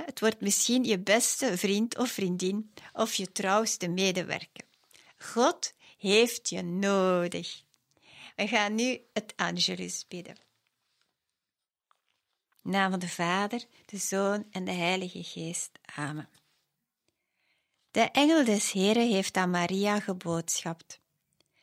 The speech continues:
En ze heeft ontvangen van de Heilige Geest. Wees gegroet, Maria, vol van genade, de Heer is met u. Gezegend zijt gij boven alle vrouwen, en gezegend is de vrucht van uw lichaam, Jezus.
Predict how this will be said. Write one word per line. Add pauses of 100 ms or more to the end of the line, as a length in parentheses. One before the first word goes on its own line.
(280)
En
ze
heeft
ontvangen
van
de
Heilige
Geest. (800)
Wees
gegroet,
Maria,
vol
van
genade, (260)
de
Heer
is
met
u. (920)
Gezegend
zijt
gij
boven
alle
vrouwen, (360)
en
gezegend
is
de
vrucht
van
uw
lichaam,
Jezus.